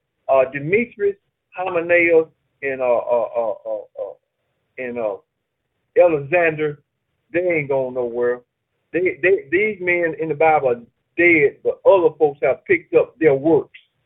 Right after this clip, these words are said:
And so you need to know this, that all ministries have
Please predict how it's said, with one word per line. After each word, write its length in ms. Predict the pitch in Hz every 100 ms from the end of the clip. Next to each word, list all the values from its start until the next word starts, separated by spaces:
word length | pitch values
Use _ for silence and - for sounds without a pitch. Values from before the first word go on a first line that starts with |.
| _ _ _ _
And 160 | 147 147 -
so 220 | 165 147
you 220 | 139 160
need 240 | 170 165
to 80 | 143
know 360 | 131 156 190 156
this, 220 | 135 123 123 _ _ _ -
that 260 | 143 - _
all 380 | 135 160 185 185
ministries 600 | 180 185 160 147 143 143 _ _
have 220 | 143 139